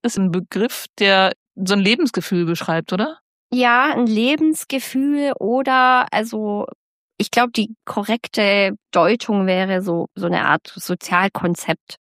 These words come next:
Speaker 2: Das gibt's ja in anderen Ländern auch,
Speaker 1: In
Speaker 2: ähm,
Speaker 1: Bayern leben und leben lassen?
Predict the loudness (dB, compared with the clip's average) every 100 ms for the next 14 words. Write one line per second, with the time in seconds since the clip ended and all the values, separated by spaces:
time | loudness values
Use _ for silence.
0 | _ _ _ _ _ _ _ -6 -4 -6
1 | -2 0 2 2 0 0 0 0 0 2
2 | 2 2 4 4 4 2 0 -2 0 2
3 | 2 4 4 2 0 0 0 0 -2 0
4 | -2 -2 -6